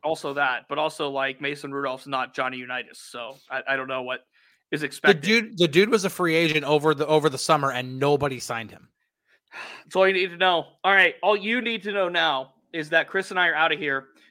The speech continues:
Speaker 1: Kenny Pickett's expected to speak tomorrow on Wednesday, and we'll have more on that. It'll be a low-quality Corey day on the South Side, so Chris will get you going for about the first ten, fifteen minutes or so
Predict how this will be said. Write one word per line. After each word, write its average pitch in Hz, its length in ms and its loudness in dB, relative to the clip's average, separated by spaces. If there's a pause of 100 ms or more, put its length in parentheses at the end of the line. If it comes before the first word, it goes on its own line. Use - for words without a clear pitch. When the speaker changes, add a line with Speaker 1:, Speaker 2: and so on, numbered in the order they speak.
Speaker 1:
Kenny 202 220 0
Pickett's 208 320 0
expected 185 500 -2
to 170 60 -10
speak - 260 -10
tomorrow 170 380 0
on 151 120 0
Wednesday, 156 380 -2
and 143 80 -4
we'll 139 120 -8
have 143 140 -6
more 143 180 -2
on 139 180 -4
that. 147 280 0 (280)
It'll 175 140 0
be 175 80 4
a 165 40 4
low-quality 180 600 2
Corey 190 420 0
day 180 380 0
on 156 180 -4
the 147 80 -10
South 170 300 -2
Side, 170 380 -2
so 135 120 -12
Chris 196 300 -4
will 220 80 -6
get 185 180 -6
you 180 80 -12
going 185 380 0 (500)
for - 80 -8
about 151 160 0
the 147 60 -20
first 160 260 -4
ten, 170 200 0
fifteen 165 380 -6
minutes 160 280 -4
or 156 80 -6
so 156 400 -4